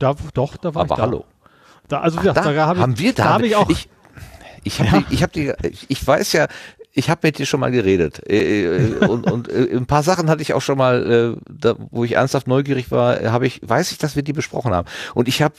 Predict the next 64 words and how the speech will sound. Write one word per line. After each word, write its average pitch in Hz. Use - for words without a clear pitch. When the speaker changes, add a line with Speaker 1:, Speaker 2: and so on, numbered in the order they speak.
Speaker 2:
Sendegarten 127
rauf -
und 147
runter 156
durchsucht, 107
weil 92
ich -
dachte, 110
mein 80
Gott, 80
der 78
war 78
doch 180
schon -
mal 92
im 80
Sendegarten, 87
wir 87
haben 107
doch -
schon -
mal 92
geredet. 82
Dann 85
haben -
wir 82
bei 69
Speaker 1:
<laughs> -
Speaker 2:
Potsdok -
wahrscheinlich 60
gequatscht. -
Speaker 1:
Ja, 131
Speaker 2:
Da -
hat 95
nur 98
Speaker 1:
garantiert, 82
Speaker 2:
keiner 226
Speaker 1:
haben -
wir, -
Speaker 2:
zugehört. 120
Speaker 1:
ja, 107
ja, -
ja, 127
ja. 120
Speaker 2:
Aha. 120
Speaker 1:
Da 131
hab 170
ich 143
eben 170
auch 151
den 147
Was 151
ein 165
Krach, -
also 123
die 143
beiden, 139
ne, 170
also 139
Björn 143
und 131
Evil 135
Wallace, 160
Wallace 156